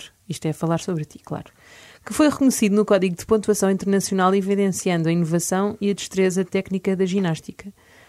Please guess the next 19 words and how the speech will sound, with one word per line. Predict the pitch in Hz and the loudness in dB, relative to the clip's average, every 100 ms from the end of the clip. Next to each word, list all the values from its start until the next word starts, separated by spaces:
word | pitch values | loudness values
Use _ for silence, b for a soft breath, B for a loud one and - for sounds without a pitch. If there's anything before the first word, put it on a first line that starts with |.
| b b b _ _ _ | b b b _ _ _
Explica-me | - - - 269 233 202 | -18 -6 0 2 2 2
como | 208 | 2
é | 202 | 0
que | 180 | 0
isto | 208 - - B B - | -4 -4 -14 B B -4
aconteceu, | 214 269 240 - 262 | 0 2 2 2 2
porque | - - | 0 -4
isto | 190 - | -2 2
é | 196 | 2
um | 190 | 2
feito | - 202 202 - 226 - | 2 2 2 0 -4 0
incrível | 240 233 226 220 226 226 | 0 2 2 4 4 4
e | 233 | 0
que | - | -4
faz | - 220 226 | 2 4 4
história | - - 208 208 226 | 0 2 2 4 2
na | 220 226 | 2 0
tua | 220 233 | 2 0
modalidade, | 226 226 226 202 214 | 2 2 4 4 4